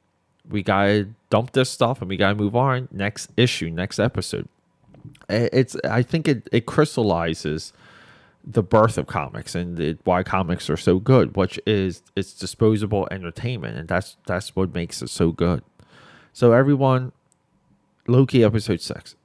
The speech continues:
go watch it. Coming up next, episode four sixty-one. Finally, right? I mean, it's been a while. Spider-Man, No Way Home.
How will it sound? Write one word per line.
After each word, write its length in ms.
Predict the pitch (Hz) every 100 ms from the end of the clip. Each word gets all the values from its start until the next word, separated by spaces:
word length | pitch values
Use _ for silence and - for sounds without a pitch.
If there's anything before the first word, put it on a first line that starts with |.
| _ - _ _ _ _ _ -
go 140 | - 110
watch 360 | 95 - -
it. 100 | - _ _ _ _ _ _ _ -
Coming 300 | 117 143 180
up 160 | 185
next, 280 | 135 90 -
episode 600 | 95 107 - 92 90 73 _ -
four 400 | 110 120 131 123
sixty-one. 840 | - 123 - - 113 101 87 - -
Finally, 920 | - - 117 170 151 95 62 50 - _ _ 98
right? 280 | 107 123 -
I 120 | 101
mean, 180 | 104 67
it's 140 | 87
been 220 | - 135
a 40 | 123
while. 380 | 107 65 - _ _ _ - - _ _
Spider-Man, 760 | - - 117 113 87 64 50 - -
No 300 | 95 104 131
Way 260 | 143 139
Home. 260 | 117 64